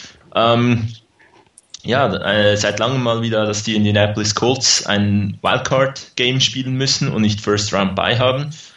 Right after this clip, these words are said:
Äh, wird sicherlich interessant. Die, ich mag mich erinnern, dass, äh, Peyton Manning und auch Jim Caldwell gesagt haben, man habe die Super Bowl letzte,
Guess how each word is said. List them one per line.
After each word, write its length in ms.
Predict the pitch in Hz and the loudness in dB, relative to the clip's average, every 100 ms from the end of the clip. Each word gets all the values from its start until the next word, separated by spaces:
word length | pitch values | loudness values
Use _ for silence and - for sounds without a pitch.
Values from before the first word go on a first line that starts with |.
| - - _ _ | -20 -20 _ _
Äh, 540 | 98 104 104 104 101 | 2 4 6 4 4
wird 160 | 110 113 | 0 0
sicherlich 580 | 135 131 123 120 - - | 0 2 0 -2 -8 -10
interessant. 800 | 120 113 107 104 107 139 156 - - - - - _ _ _ _ _ - | -4 0 2 2 2 2 0 -6 -14 -20 -20 -20 _ _ _ _ _ -2
Die, 580 | 123 123 120 117 117 - _ _ - | 2 4 4 2 -2 -12 _ _ -12
ich 180 | - - 127 - | -4 0 0 2
mag 260 | 117 123 | 2 4
mich 180 | 156 151 | 4 2
erinnern, 520 | 127 131 147 143 139 | 2 2 2 0 -2
dass, 500 | - 120 - - - | -2 0 0 -2 -2
äh, 520 | 110 113 113 113 113 113 - _ _ _ | 0 2 6 6 4 0 -8 _ _ _
Peyton 320 | 117 113 110 | -2 0 2
Manning 600 | 110 113 143 139 139 - - | 2 2 2 0 -4 -8 -14
und 340 | - 117 120 98 | -4 -2 2 4
auch 280 | 104 107 - | 4 2 0
Jim 220 | - 110 | 0 0
Caldwell 440 | 110 113 123 120 | 2 2 2 0
gesagt 420 | 113 110 110 110 113 | 0 2 2 0 -2
haben, 240 | 107 107 104 - - | 0 -2 -6 -14 -12
man 160 | - 107 | -2 2
habe 240 | 107 104 | 4 2
die 120 | 131 113 | 0 0
Super 340 | - 147 143 | 0 -2 -4
Bowl 400 | 127 120 123 120 | 0 0 0 0
letzte, 720 | 113 113 - 110 107 87 82 | -2 -2 -2 -2 0 -2 -6